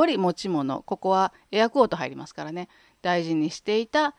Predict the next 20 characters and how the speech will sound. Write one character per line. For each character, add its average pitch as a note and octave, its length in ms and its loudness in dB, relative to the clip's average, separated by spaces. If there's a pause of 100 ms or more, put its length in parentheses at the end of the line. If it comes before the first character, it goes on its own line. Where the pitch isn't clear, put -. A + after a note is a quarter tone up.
(140)
年 E3 240 0
代 D3 200 -2
物 D3 260 0
の E3+ 160 -2
レ E3 140 -2
コ A#3+ 240 2
ー - 20 2
ド A3+ 140 2
や D3+ 260 0
ギ D#3+ 160 -12
タ A#3+ 140 2
ー、 F3+ 160 2 (260)
そ - 160 -10
し - 80 -12
て - 160 -2
あ - 120 2
る G#3+ 180 2
重 E3 360 0
要 C4+ 240 6
な、 A#3+ 240 0